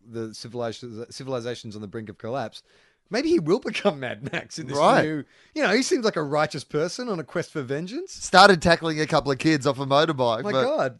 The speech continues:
Speaker 1: that would be amazing.
Speaker 2: <laughs>
Speaker 1: You know what I mean? That would be like taking the Three Amigos or Tropic Thunder to the next level. You know, the concept that someone who pretends to be someone actually becomes that person in real life.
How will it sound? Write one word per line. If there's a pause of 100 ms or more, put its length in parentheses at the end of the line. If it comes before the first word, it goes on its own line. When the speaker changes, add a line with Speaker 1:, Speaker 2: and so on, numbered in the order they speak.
(100)
Speaker 1:
that
would
be (280)
amazing.
Speaker 2:
<laughs> (480)
Speaker 1:
You
know
what
I
mean?
That
would
be
like
taking (240)
the
Three
Amigos
or (180)
Tropic
Thunder
to
the
next
level.
You
know,
the
concept
that
someone
who
pretends
to
be
someone (240)
actually
becomes
that
person
in
real
life.